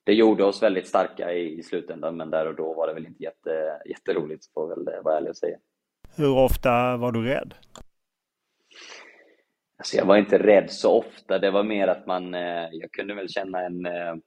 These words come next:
Speaker 1: liten otrygghet i att om vi skulle åka, att, att man liksom, okej, men vad, vad, vad kommer ske i Palermo? Vad kommer hända där när man är borta? Och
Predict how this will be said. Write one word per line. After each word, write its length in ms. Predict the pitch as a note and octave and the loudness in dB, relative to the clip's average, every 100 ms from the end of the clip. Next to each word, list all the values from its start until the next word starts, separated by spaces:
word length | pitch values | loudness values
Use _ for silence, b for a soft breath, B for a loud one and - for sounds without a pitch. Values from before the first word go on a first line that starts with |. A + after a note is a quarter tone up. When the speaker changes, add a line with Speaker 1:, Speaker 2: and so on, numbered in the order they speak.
| _ _ _ - - | _ _ _ -16 -10
Speaker 1:
liten 300 | F2+ F2 E2 | -8 -6 -6
otrygghet 800 | F2+ - - E2+ F2+ G2 G2 | -6 -6 -6 -2 2 4 2
i 40 | E2+ | -4
att 180 | - - | -8 -10
om 200 | F#2 F2 | -8 -2
vi 220 | F#2+ F#2 | -2 -2
skulle 280 | - G2+ G2 | -2 2 4
åka, 420 | G#2 G2 - D#2+ | 4 2 -2 -4
att, 320 | E2 _ - | -4 _ -10
att 160 | E2+ E2+ | -10 -8
man 200 | E2+ E2 | -10 -10
liksom, 260 | - D#2+ | -14 -12
okej, 300 | E2+ - D#2 | -10 -6 -8
men 160 | D#2+ D#2+ | -8 -4
vad, 280 | E2+ D#2 D2+ | 0 0 0
vad, 140 | D#2 - | -6 -4
vad 200 | E2 E2 | -4 -4
kommer 240 | F2 E2 | -6 -10
ske 260 | - E2+ E2 | -6 -4 -4
i 300 | D#2+ D#2 - | -4 -8 -6
Palermo? 560 | E2 E2 D#2+ D#2+ F2+ E2+ | -2 0 -2 -2 -2 -2
Vad 140 | D2+ | -2
kommer 180 | - D#2+ | -8 -8
hända 240 | D#2+ D#2+ | -6 -6
där 240 | D#2+ E2 E2+ | -2 0 0
när 100 | D#2+ | -4
man 160 | D#2+ | -10
är 60 | D2+ | -6
borta? 540 | E2 - _ E2 E2 | -6 -8 _ 2 2
Och 220 | D#2 D2+ | 2 -2